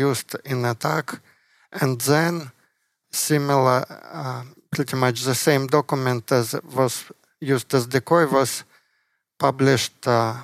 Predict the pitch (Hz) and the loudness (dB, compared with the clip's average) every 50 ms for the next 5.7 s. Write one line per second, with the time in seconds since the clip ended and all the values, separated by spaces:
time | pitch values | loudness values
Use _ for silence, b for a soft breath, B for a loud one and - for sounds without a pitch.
0 | - _ - 139 139 131 123 127 123 - - 131 123 113 117 117 - - 127 120 | -10 _ 0 0 0 2 2 2 2 2 0 0 2 2 2 0 -2 -4 -4 -2
1 | 120 123 113 - - 139 156 165 160 139 127 117 117 123 107 - 147 147 147 127 | -2 -4 -4 -2 0 0 0 2 0 -2 -2 0 -2 -2 -2 0 0 0 0 0
2 | 120 127 139 - - - 147 139 120 107 101 - b b b b b b b b | 0 0 0 0 2 2 4 2 2 2 -2 -8 b b b b b b b b
3 | b b b - 196 139 123 123 123 127 120 127 127 - - 147 139 143 135 127 | b b b -10 -4 -2 0 0 0 -2 -2 -4 -4 -2 0 2 2 2 0 -2
4 | 131 139 131 117 - - 151 135 123 - - - - 123 131 120 - - 139 135 | -2 -2 -2 -2 -2 -2 -4 -2 -2 -4 -6 -8 -4 -4 -4 -2 0 0 0 0
5 | 127 117 127 120 113 - - - - - 139 113 - | 0 0 0 -2 -2 -4 -8 -14 -10 -8 -10 -8 -6